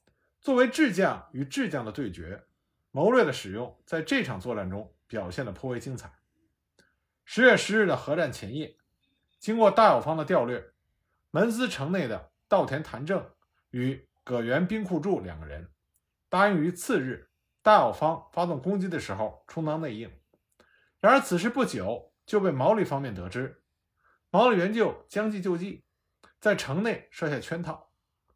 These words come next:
次日，大友军顺利地攻入城内，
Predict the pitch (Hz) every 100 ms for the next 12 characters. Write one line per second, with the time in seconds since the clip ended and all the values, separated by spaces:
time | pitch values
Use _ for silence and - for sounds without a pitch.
0 | _ _ _ - 254 240 180 - - 220
1 | 160 143 196 185 - - 277 214 165 123
2 | 143 190 135 - 95 135 -